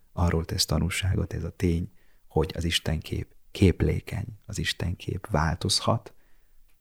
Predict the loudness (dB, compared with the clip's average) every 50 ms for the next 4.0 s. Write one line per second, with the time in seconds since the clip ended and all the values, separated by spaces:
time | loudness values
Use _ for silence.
0 | -2 0 2 2 2 0 -2 -6 -6 -2 0 2 2 2 0 -2 -2 -4 -6 -8
1 | -10 -14 -20 -20 -20 -20 -20 -20 -20 -20 -20 -20 _ _ 4 4 6 6 4 2
2 | 0 0 0 0 0 -2 -2 -4 -6 -6 -6 -8 -8 -10 -12 -16 -20 _ _ _
3 | _ _ _ _ -20 -20 -20 _ -6 -2 0 0 0 0 -2 -4 -2 -2 -2